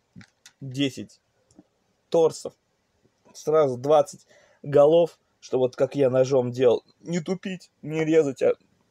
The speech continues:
кривая башка в утиль или, ну, там, в коллекцию к моему боссу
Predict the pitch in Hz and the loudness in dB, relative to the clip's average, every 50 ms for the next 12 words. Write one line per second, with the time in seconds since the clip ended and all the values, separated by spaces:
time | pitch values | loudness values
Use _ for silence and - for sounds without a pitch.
0 | _ _ _ _ _ _ _ _ _ _ _ - - - - 151 160 165 175 175 | _ _ _ _ _ _ _ _ _ _ _ -20 -20 -10 -4 -2 0 2 4 4
1 | 156 147 127 120 120 117 113 - - 110 107 104 101 104 127 156 143 - - - | 4 4 4 4 2 0 0 -2 -6 -8 -8 -8 -8 -8 -10 -10 -10 -10 -8 -6
2 | 202 208 196 190 185 170 151 _ _ _ _ _ _ 135 135 127 123 120 131 127 | -4 -2 -2 -2 -4 -6 -10 _ _ _ _ _ _ -8 -4 -4 -4 -4 -4 -6
3 | 110 - 117 110 107 104 101 - - - - 165 165 180 185 180 160 - - - | -6 -8 -8 -6 -8 -10 -12 -14 -18 -6 -2 -2 0 2 2 0 0 -4 -6 -4
4 | 160 156 139 127 - 147 156 160 165 165 165 160 147 135 135 151 175 180 175 160 | -2 -2 -2 -4 -6 -6 -4 -4 -2 -2 -2 -4 -4 -4 -6 -4 -2 -2 -2 -2
5 | - - 156 139 - | -4 -6 -8 -8 -8